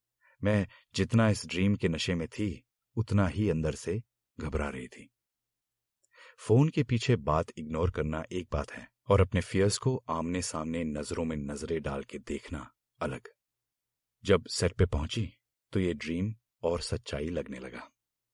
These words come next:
I met the actors, the director, my assistant, my own assistant। मेरा मेकअप क्रू और बाकी cast and crew, सबको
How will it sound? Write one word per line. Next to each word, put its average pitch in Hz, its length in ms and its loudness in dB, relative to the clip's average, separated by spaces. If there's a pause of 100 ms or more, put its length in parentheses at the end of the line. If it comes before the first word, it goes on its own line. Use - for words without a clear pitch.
(180)
I - 40 -2
met 90 220 2
the 82 180 -2
actors, 85 380 -4 (460)
the 80 100 2
director, 85 360 -2 (460)
my 98 240 2
assistant, - 480 -2 (280)
my 123 140 6 (120)
own 160 160 8
assistant। - 520 0 (540)
मेरा 82 380 0 (260)
मेकअप - 360 4
क्रू - 200 -12 (540)
और 95 80 4
बाकी 107 420 2
cast 90 320 -2
and 82 160 -10
crew, 98 320 -2 (420)
सबको - 640 -2